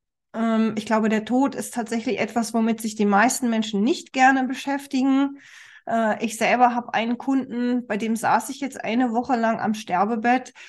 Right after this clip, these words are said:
und ich habe gedacht, "Boah, Wahnsinn, Monika hat das fast vierzig Jahre lang gemacht, bei Menschen am Sterbebett zu sitzen, ähm, und die palliativ zu begleiten."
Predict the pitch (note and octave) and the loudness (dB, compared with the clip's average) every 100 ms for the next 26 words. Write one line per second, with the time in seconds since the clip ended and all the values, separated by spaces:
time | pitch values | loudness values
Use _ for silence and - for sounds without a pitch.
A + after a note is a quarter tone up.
0 | - - - A3+ A#3 A3 - - G3 G#3+ | -20 -14 -4 0 0 -2 -6 -6 0 2
1 | C4 D4 A#3+ A#3 B3+ - - G#3+ G3+ G3 | 2 -2 2 2 2 -2 -2 2 2 2
2 | A3 A#3 A#3+ F#3+ F#3+ F#3+ - G#3 C4 D#4 | 2 2 0 -4 -6 -6 -2 2 2 0
3 | D4+ A#3 A#3+ A#3+ B3 - _ - - - | -2 0 4 4 2 -6 _ -10 -6 -4
4 | A#3+ A3+ - - - D4+ D#4 - - D4 | -4 -6 -10 -14 -6 -2 -2 -6 -4 0
5 | D#4+ - D4 C4+ B3+ A3+ A#3+ A#3 G#3+ G3 | 0 -2 -6 2 6 8 8 6 4 2
6 | G3+ G3 G3+ G#3+ - - G3+ G3 A3+ D4 | 2 2 0 -2 -6 -6 -2 0 2 0
7 | - C#4+ C#4 C#4 - G3+ G#3 - A3+ A3+ | -2 0 0 0 0 -2 -2 -6 0 2
8 | A3+ G#3 F3+ F3+ - F#3+ F3 F#3 F3 - | 2 -2 -6 -8 -6 -4 -4 -6 -6 -6
9 | - G3+ G#3+ - - - - - - - | 0 0 -2 -10 -20 -20 -20 -20 -20 -4
10 | G#3+ A3 G#3+ G#3 G#3 G#3+ - - A3 A3 | 2 6 8 6 4 0 -8 0 2 2
11 | - _ - G#3+ G#3+ - A3+ C4 A3 G#3+ | -2 _ -2 0 0 2 4 4 2 -2
12 | A3+ A3 - A3 G3+ G#3 G#3 G3+ G3+ G3+ | -6 -6 -4 -4 -4 -2 2 2 2 -2
13 | F3+ F3+ | -6 -4